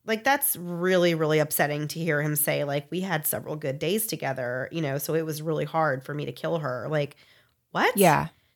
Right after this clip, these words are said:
Speaker 1: Gary then told the police where they would be able to find Meredith's body.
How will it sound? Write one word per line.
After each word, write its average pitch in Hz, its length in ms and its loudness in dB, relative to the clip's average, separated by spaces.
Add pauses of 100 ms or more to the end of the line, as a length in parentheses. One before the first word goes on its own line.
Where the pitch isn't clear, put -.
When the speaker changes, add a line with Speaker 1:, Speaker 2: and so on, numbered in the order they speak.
(200)
Speaker 1:
Gary 247 280 4
then 214 200 2
told 175 180 -4
the 175 60 -4
police 165 520 0
where 156 320 0
they 165 120 4
would 160 100 4
be 156 120 0
able 151 160 -4
to 170 100 -6
find 151 280 -2
Meredith's 139 380 0
body. - 460 -8